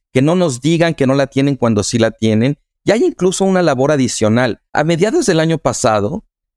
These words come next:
Causa en Común sacó un estudio muy interesante en el que cotejaba toda la información que se ha dado en las mañaneras respecto a temas de seguridad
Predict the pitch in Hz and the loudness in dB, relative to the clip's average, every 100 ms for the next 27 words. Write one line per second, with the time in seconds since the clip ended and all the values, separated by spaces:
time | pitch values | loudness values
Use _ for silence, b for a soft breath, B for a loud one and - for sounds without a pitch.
0 | - 160 170 185 165 143 120 117 127 135 | -2 0 0 -2 -2 0 2 2 0 0
1 | 127 - 147 180 160 - 127 139 135 143 | -2 -2 0 0 -2 -4 -2 0 0 0
2 | 175 170 127 98 - 104 95 85 - _ | -2 0 -2 0 0 -2 -2 -8 -10 _
3 | _ _ _ - 139 135 151 147 143 - | _ _ _ -2 -2 0 -2 0 -2 -2
4 | 143 196 202 208 170 165 _ _ _ 208 | -4 -2 0 0 -2 -4 _ _ _ 0
5 | 240 226 185 147 - 131 123 120 - 139 | 2 0 0 0 0 0 0 -2 -2 -2
6 | 151 - - 147 135 131 131 131 123 117 | -2 -4 -2 0 0 0 0 0 0 0
7 | 107 - 101 101 98 98 98 90 - - | 0 0 0 2 2 0 0 -2 -4 -12
8 | _ 120 127 - 131 123 - 117 - 151 | _ -2 -2 0 -4 -2 -2 -2 0 0
9 | 160 143 127 160 - 110 98 95 92 104 | 0 0 -2 -2 -2 0 0 2 2 0
10 | 185 | -2